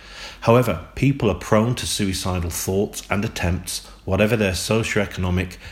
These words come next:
mental, or relationship status. Further, many suicidal deaths occur among members of those social groups that were traditionally thought to be almost immune to suicide.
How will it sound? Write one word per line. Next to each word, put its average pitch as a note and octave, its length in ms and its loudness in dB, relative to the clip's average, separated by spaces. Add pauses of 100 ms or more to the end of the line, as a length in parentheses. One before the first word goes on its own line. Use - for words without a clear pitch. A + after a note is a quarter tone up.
(140)
mental, F#2+ 480 0 (140)
or F#2 120 0
relationship F2+ 640 0
status. - 640 -2 (1000)
Further, G#2 560 4 (100)
many A2 260 6
suicidal G2 680 2
deaths F2+ 440 -2
occur G2+ 440 0
among F2+ 260 2
members G#2 340 4
of E2+ 180 -4
those C3+ 280 4
social E3+ 400 4
groups F#2 500 0 (220)
that G#2+ 100 4
were A#2+ 80 4
traditionally G2+ 640 4
thought G2 380 4
to G2 80 -8
be G2 120 2
almost G2 440 0
immune G2+ 420 2
to F2+ 120 -4
suicide. D#2+ 640 -2